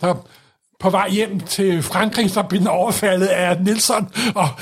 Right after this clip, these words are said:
den tager videre med hjem til England, <laughs> som ligesom de gjorde med mange andre ting, de fandt.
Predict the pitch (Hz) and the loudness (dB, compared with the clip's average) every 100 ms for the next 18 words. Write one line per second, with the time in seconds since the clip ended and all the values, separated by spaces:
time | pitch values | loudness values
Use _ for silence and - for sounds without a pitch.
0 | - - 220 - 262 208 247 247 240 240 | -12 -2 -2 0 0 2 2 2 0 0
1 | 220 262 233 302 277 - 262 - - - | 0 0 2 2 0 -2 -4 -4 -8 -8
2 | - 202 202 180 208 208 190 220 202 214 | -4 -2 0 2 2 0 0 0 2 2
3 | 185 202 - 220 240 - - 247 202 208 | 2 2 2 2 0 0 0 0 0 -2
4 | - 226 190 | 0 0 -2